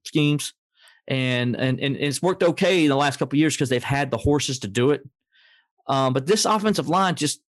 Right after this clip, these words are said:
it's just not fast enough, you know? And I, I think it took them a while to see that, you know, it's hard for these guards to get out there and, and, and, you know, and roll over and, and, and block and things of that nature down the line.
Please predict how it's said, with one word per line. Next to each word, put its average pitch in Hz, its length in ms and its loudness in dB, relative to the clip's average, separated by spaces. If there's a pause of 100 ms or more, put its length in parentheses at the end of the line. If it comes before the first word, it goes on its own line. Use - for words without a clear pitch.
(120)
it's - 180 0
just 180 160 0
not 165 200 -4
fast 175 300 -2
enough, 117 260 -2 (540)
you 139 160 -2
know? 143 220 0 (480)
And 151 180 0
I, 139 200 -4
I 139 40 -4
think 190 240 -2
it 147 140 0
took 196 240 -2
them 151 160 2
a 127 40 2
while 151 360 2
to - 100 -8
see 180 320 0
that, 135 240 -2
you 143 80 -2
know, 131 140 0
it's 175 160 -2
hard 165 480 2 (460)
for 151 140 2
these 135 240 4
guards 156 500 2
to 143 100 0
get 147 200 0
out 147 260 0
there 143 300 2
and, 123 220 0
and, 127 200 0
and, 123 300 0 (320)
you 143 100 2
know, 123 240 2
and 127 320 2
roll 151 300 4
over 139 380 4
and, 127 200 2
and, 131 180 -2
and 131 160 0
block 147 400 2
and 131 120 0
things 143 240 0
of 113 80 -4
that 143 200 0
nature 131 280 -4
down 131 180 0
the 120 80 0
line. 135 380 2